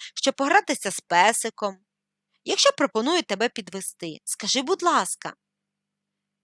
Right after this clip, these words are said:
якщо хтось називається знайомими батьків, що треба робити?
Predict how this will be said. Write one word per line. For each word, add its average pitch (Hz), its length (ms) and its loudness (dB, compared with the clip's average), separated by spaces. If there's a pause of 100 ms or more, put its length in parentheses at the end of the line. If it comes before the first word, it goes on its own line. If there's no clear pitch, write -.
(540)
якщо 254 420 4
хтось - 460 -2
називається 269 560 4
знайомими 247 500 -2
батьків, 220 480 -4
що - 260 2
треба 226 320 2
робити? 175 560 -8